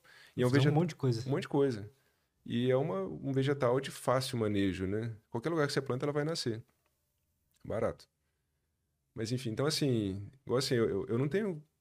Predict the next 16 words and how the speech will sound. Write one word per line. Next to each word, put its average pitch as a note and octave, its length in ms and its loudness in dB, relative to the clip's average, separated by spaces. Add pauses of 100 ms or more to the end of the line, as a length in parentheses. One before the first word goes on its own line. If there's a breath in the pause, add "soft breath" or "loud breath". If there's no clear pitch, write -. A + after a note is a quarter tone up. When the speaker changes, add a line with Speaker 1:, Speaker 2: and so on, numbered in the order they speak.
(200)
Speaker 1:
eu, A#2 220 0
eu A#2 280 4
acho C#3 120 4
que - 60 -10
tá F#3+ 80 0
certo, D#3+ 420 2
né, C3 200 2
ter B2 220 2
o A#2 140 2
seu, G#2 420 0 (560)
ter, - 220 -10 (260)
rolar B2+ 360 6
dinheiro A2+ 480 2
entre G2+ 160 -4
tudo G#2 260 -4
isso. F2 340 -6